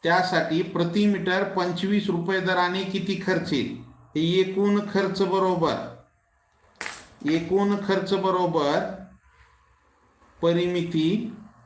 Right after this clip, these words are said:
गुणिले या भूखंडाला तीन पदरी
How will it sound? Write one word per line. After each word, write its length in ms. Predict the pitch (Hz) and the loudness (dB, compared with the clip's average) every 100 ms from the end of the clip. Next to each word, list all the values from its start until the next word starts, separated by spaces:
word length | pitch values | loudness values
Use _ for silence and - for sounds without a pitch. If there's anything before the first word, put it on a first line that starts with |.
| - - - - - - - - - - - - - - - - _ _ - | -20 -20 -20 -20 -20 -20 -20 -20 -20 -20 -20 -20 -20 -20 -20 -20 _ _ -14
गुणिले 840 | 127 165 190 202 196 135 117 - - - - - - - _ _ _ - - | -2 0 2 4 4 2 -2 -10 -16 -20 -20 -20 -20 -20 _ _ _ -10 0
या 240 | 165 185 | 2 4
भूखंडाला 540 | 165 170 190 190 190 190 | 2 0 0 0 0 0
तीन 280 | 196 196 - | 0 0 0
पदरी 360 | 190 175 175 | 0 2 2